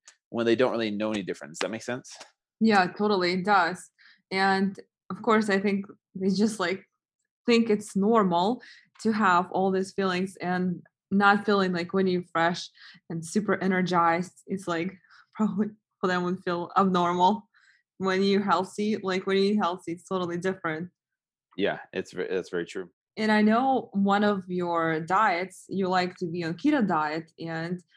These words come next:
Speaker 2: I tried myself personally, and it was really hard. Like, I cheated, like, here and there. <laughs> I still was
Speaker 1: <laughs>
Speaker 2: in ketosis, but not so
Speaker 1: Mm-hmm.
Speaker 2: high because I just could not handle it. I mean, I think I had, like, keto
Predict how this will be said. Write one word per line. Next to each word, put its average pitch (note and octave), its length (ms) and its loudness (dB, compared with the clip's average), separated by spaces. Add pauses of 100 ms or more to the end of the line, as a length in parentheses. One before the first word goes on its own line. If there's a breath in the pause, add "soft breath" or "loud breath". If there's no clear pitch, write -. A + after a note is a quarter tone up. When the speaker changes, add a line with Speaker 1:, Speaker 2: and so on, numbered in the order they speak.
(380 soft breath)
Speaker 2:
I G#3+ 220 4
tried G#3 340 0
myself F#3 580 0
personally, G3+ 600 -6
and E3 200 -8
it E3+ 80 -6
was F3+ 200 -2
really E3 180 -2
hard. D3+ 540 -6
Like, - 220 -10 (120)
I G3+ 180 2
cheated, G3 420 -6 (200)
like, - 180 -14
here B3 220 0
and A3+ 160 4
there. G#3 340 6
<laughs> - 320 0
I A#3 100 2
still B3+ 260 2
was E4 320 6 (180)
Speaker 1:
<laughs> - 180 -14
Speaker 2:
in D4 200 4
ketosis, B3+ 760 2
but G3 240 0
not G#3 380 0
so A3 280 2
Speaker 1:
Mm-hmm. A#3 120 0
Speaker 2:
high G3+ 300 4
because G3 600 2
I G3 100 2
just G#3+ 280 2
could F3+ 140 -2
not F#3+ 220 6
handle G3+ 360 2
it. E3+ 160 -2 (100)
I F3 60 -4
mean, F3+ 160 -2
I F3+ 140 2
think G#3 200 -6
I G#3 60 -2
had, E3+ 220 -6 (420 soft breath)
like, F3+ 220 -2
keto F#3+ 440 2